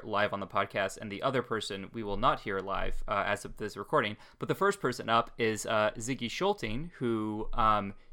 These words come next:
you may know from the episode in which we talked about our favorite romantic movies, um, <laughs> with our ex-girlfriends. Um, and Ziggy said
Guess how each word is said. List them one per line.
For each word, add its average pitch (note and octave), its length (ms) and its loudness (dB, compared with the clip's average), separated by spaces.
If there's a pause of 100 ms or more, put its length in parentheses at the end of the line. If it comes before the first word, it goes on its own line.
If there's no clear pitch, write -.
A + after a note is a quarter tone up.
you A2 160 0
may A2 160 0
know G#2+ 340 2
from G#2 560 0
the G2 180 -4
episode G#2+ 440 -2
in G2+ 100 -6
which G#2 160 -10
we G#2+ 80 -10
talked - 380 -2
about G2+ 520 0 (400)
our A2 140 4
favorite A2+ 380 0
romantic C3 520 -2
movies, G#2+ 640 -6
um, G2 360 2
<laughs> - 60 -16
with G#2 380 -6
our G2+ 400 4
ex-girlfriends. C#3 960 -2 (400)
Um, A2+ 460 6 (180)
and A2 540 4 (120)
Ziggy A#2 600 -4
said A#2 500 2